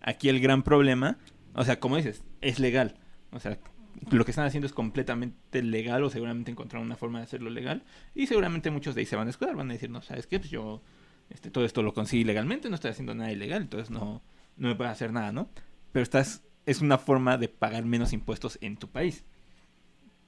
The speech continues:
Y el problema es que dices, por seguridad, ¿no? O sea, están sacando estos millones para, este, porque es un riesgo, este, tener tantos millones en el país.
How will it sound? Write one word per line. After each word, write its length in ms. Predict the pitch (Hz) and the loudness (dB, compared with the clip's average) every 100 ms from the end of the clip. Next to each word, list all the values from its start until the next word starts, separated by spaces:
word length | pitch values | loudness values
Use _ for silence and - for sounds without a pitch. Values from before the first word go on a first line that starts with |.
| _ _ - | _ _ 0
Y 120 | 131 | 6
el 120 | 117 117 | 6 6
problema 440 | 139 131 123 123 | 6 8 6 4
es 80 | 120 | 0
que 200 | 110 - - _ - - _ _ - | -4 -10 -14 _ -20 -20 _ _ -10
dices, 420 | 135 131 110 - | -2 -2 -2 -4
por 180 | - 123 | -2 0
seguridad, 520 | 131 135 135 127 107 | 2 4 4 0 -2
¿no? 140 | 139 | -4
O 80 | - | -6
sea, 120 | - | -6
están 180 | - 143 | -6 -2
sacando 300 | 139 147 147 | 0 2 0
estos 200 | 143 123 | 0 0
millones 420 | 120 113 143 196 | -2 -2 0 0
para, 580 | - 113 107 104 110 110 - - - - | -2 -4 -2 -4 -6 -8 -14 -20 -20 -12
este, 920 | - 120 - - _ - 110 107 110 | -8 -8 -12 -20 _ -8 -4 -4 -4
porque 220 | 120 117 127 | -2 0 2
es 80 | |
un 160 | 135 127 | 2 2
riesgo, 600 | 127 113 107 117 110 110 - _ _ - | 2 0 -2 -8 -8 -12 -18 _ _ -16
este, 360 | 117 - - 107 | -14 -12 -12 -8
tener 320 | 113 117 110 | -6 -6 -4
tantos 300 | 123 110 120 | -6 -6 -4
millones 260 | 113 113 | -4 -4
en 60 | 107 | -4
el 60 | 104 | -4
país. 280 | 110 113 | 0 -2